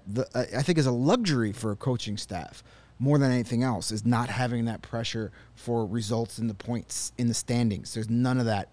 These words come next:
The pressure is gonna be making these kids take the next step, making them become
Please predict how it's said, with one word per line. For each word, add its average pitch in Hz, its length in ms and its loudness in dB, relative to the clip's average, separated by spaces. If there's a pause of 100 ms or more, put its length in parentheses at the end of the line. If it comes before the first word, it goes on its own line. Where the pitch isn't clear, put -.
(440)
The 110 80 -4
pressure 147 420 2
is 117 100 2
gonna 113 220 0
be 110 300 0 (300)
making 120 420 2
these 113 180 2
kids 113 300 -2
take 113 240 -2
the - 100 -6
next 110 260 -2
step, 110 300 -4
making 113 400 2
them 113 140 2
become 113 600 2